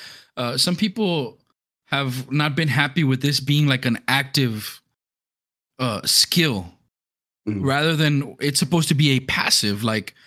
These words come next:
Speaker 1: you have to get a kill to un-, like, to unlock this, rather than, like, the healers where, like, it's always good. You don't have to be killing people for, like, you to regen.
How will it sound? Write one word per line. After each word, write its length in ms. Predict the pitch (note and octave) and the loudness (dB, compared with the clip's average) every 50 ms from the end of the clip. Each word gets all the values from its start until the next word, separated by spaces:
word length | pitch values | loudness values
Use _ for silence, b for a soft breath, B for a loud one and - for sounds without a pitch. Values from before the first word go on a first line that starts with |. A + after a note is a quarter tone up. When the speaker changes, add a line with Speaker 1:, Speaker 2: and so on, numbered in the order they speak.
| b b b b | b b b b
Speaker 1:
you 80 | D3 D3+ | 2 2
have 200 | D#3+ F3 E3+ F3 | 2 2 2 2
to 100 | - E3 | 0 2
get 160 | C#3 D#3+ C#3+ | 2 2 0
a 40 | B2+ | 0
kill 560 | C3+ - - - A3 G3+ C#3+ A#2+ B2 A#2+ - _ _ _ _ _ _ _ _ _ - | -2 -2 0 0 2 2 0 -2 -4 -6 -8 _ _ _ _ _ _ _ _ _ -6
to 560 | - - E3 C#3+ C3 B2 A2+ A2 G#2+ G#2 G2+ - _ _ _ _ _ _ _ _ _ _ _ _ _ - | -2 0 2 2 2 2 0 0 -4 -6 -10 -14 _ _ _ _ _ _ _ _ _ _ _ _ _ -4
un-, 240 | - D3+ D3 C3+ C#3 | -2 -2 0 0 0
like, 200 | C#3 A#2+ A#2+ A#2+ | -2 -2 -2 -2
to 180 | - - D3 C#3 | -2 0 0 2
unlock 480 | B2 A#2+ A#2+ A#2+ C3+ D3 D#3 - - | 2 2 2 2 2 0 -2 -4 -4
this, 320 | - A#2+ G2+ G2 - - - - | -4 -2 -2 0 0 -2 -2 -2
rather 380 | B2 B2+ C3 C3 C3+ C#3+ D#3+ D#3 | 0 0 0 0 0 0 0 0
than, 200 | C#3+ D3+ C#3 B2+ | 0 0 0 0
like, 260 | A#2 A2+ A2 - - b b b b b b b b b _ _ - | -2 -2 -6 -8 -12 b b b b b b b b b _ _ -6
the 140 | C#3 C3 C3+ | -4 -2 0
healers 540 | C3 - G#3 B3 B3 G3 D#3 D3 D#3+ D3+ - | 2 4 4 4 4 4 2 2 0 0 0
where, 140 | C#3+ C3+ C3+ | 2 2 2
like, 180 | C3 C3+ C3+ | 2 0 0
it's 140 | C3+ C3+ - | -2 -4 -2
always 340 | C3+ C#3+ D#3 D3 C#3 B2 G#2+ | -2 0 0 0 0 -2 -2
good. 300 | G2 A#2+ A2 G#2 F#2+ - - _ _ _ _ - | -4 -4 -4 -4 -4 -8 -16 _ _ _ _ -2
You 80 | C3 | 0
don't 100 | C#3+ D3+ | 0 2
have 180 | C3+ D#3 D#3+ D3+ | 2 2 2 2
to 80 | - C#3 | 0 -2
be 120 | A#2+ B2 | -2 -2
killing 240 | B2 - D#3 C#3 C3 | 0 0 2 2 2
people 320 | B2 - C#3 B2+ - B2 A#2+ | 2 0 -2 -2 -2 -4 -4
for, 300 | - - A#2 A2 G2+ F2 | -4 -4 -4 -4 -4 -4
like, 200 | G#2 A2 A2 G#2+ | -4 -4 -2 -2
you 140 | C3 C3 | 0 0
to 320 | B2 B2+ B2 A#2 A2 G#2 - B B B B B B | 0 0 0 0 -2 -6 -8 B B B B B B
regen. 580 | B2+ C3 C3 A2+ A#2 A#2+ A2+ G#2+ G#2 G#2 F#2+ | 2 2 2 2 0 0 0 0 0 -2 -4